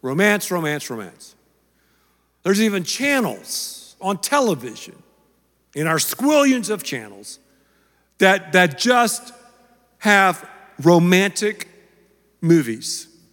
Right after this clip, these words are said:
What is romance? Usually, if you ask someone to define it, they can't. They'll give you an example of it, but they can't define it. I can define romance.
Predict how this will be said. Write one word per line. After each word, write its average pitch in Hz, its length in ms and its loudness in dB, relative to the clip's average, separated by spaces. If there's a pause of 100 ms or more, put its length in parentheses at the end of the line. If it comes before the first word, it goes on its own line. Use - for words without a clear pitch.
(1200)
What 370 160 4
is 339 220 4
romance? 160 840 2 (1600)
Usually, 214 480 6
if 190 120 -2
you 202 140 4
ask 208 680 2
someone 175 440 2
to 151 100 -2
define 190 400 2
it, 151 100 -6
they 135 140 -2
can't. 127 560 -8 (640)
They'll 165 140 2
give 139 200 0
you 123 140 -6
an 104 100 -10
example 139 600 0 (440)
of 113 200 0
it, - 240 -2
but 120 140 -8
they 127 100 -4
can't 120 480 -6 (500)
define 107 420 -8
it. 82 100 -20 (920)
I 233 140 4
can 220 160 0
define 175 400 2
romance. 175 680 -4